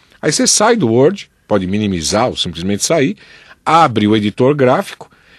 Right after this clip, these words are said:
e dá o Ctrl V, o editar colar. Colar pra um novo,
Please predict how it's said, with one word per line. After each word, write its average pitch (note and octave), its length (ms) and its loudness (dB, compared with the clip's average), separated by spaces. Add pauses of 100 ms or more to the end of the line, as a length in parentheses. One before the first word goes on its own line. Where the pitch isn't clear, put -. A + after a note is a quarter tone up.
(180)
e F3 140 0
dá D3+ 400 0
o D#3 140 -2
Ctrl F3 500 2
V, A#2 480 0
o G#2+ 320 0
editar B2+ 500 -2
colar. A#2 540 0 (760)
Colar E3 360 2
pra G3 120 -4
um F3 80 0
novo, F3 440 2